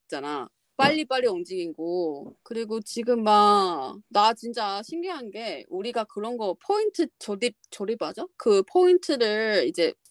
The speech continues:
쇼핑하면 포인트 막 모일 수 있잖아. 다음에 막 혜택을 받을 수 있게. 대만 그런 거는 회의 가입해야 되는 건가? 아니면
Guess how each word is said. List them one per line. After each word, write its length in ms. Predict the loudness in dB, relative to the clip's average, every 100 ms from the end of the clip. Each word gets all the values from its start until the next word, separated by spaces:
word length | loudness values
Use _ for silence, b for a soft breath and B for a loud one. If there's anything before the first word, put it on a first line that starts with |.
| -8
쇼핑하면 600 | -4 4 6 6 4 0
포인트 300 | 0 0 0
막 460 | 0 2 2 2 0
모일 200 | 0 0 -2
수 120 | -8
있잖아. 600 | -10 -8 -4 -4 -4 -6
다음에 380 | -4 -2 -2 -2
막 280 | -4 -6 -6
혜택을 320 | -8 -4 -4
받을 240 | -6 -10 -10
수 140 | -6
있게. 520 | -8 -6 -8 -6 -8 -6
대만 320 | -2 0 0 0
그런 300 | -2 -2 -2
거는 460 | -2 0 -2 -4 -4
회의 200 | -2 -4
가입해야 560 | -2 -2 -2 0 -2 0
되는 200 | -2 -4
건가? 500 | -4 -2 0 -2 -2
아니면 760 | -2 0 0 0 0 0 -2